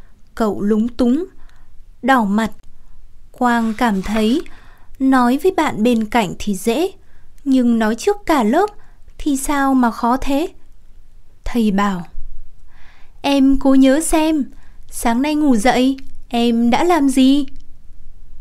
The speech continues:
Quang ngập ngừng, vừa nói, vừa gãi đầu. "Em." Thầy giáo nhắc, "Rồi gì nữa?"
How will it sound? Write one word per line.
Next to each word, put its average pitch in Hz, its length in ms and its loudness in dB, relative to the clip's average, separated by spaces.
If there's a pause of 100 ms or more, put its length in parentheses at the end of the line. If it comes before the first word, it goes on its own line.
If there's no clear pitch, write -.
(840)
Quang 214 400 2
ngập 208 200 0
ngừng, 208 360 2 (680)
vừa 254 200 4
nói, 220 460 2 (520)
vừa 214 340 2
gãi 220 220 -2
đầu. 220 380 2 (920)
"Em." 285 920 -2 (2000)
Thầy 214 300 2
giáo 190 360 -4
nhắc, 320 220 0 (1080)
"Rồi 294 180 0
gì 294 200 2
nữa?" 294 300 2